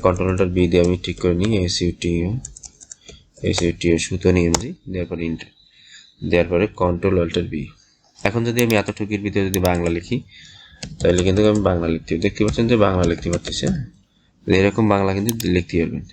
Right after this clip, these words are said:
যতটুকু সেলে আপনি সিলেক্ট করে বাংলাটা করছেন অতটুকু। আমি এইভাবে কিন্তু এইটা কিন্তু করেছি, হ্যাঁ?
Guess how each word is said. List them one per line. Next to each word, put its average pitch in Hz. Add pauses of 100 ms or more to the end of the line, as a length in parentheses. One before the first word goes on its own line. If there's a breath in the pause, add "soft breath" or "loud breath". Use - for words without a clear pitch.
(180)
যতটুকু 107
সেলে 98 (100)
আপনি 117 (120)
সিলেক্ট 92
করে 113 (500 loud breath)
বাংলাটা 95
করছেন 95
অতটুকু। 85
আমি 104
এইভাবে 107
কিন্তু 107 (160)
এইটা 95 (100)
কিন্তু 92 (120)
করেছি, -
হ্যাঁ? 156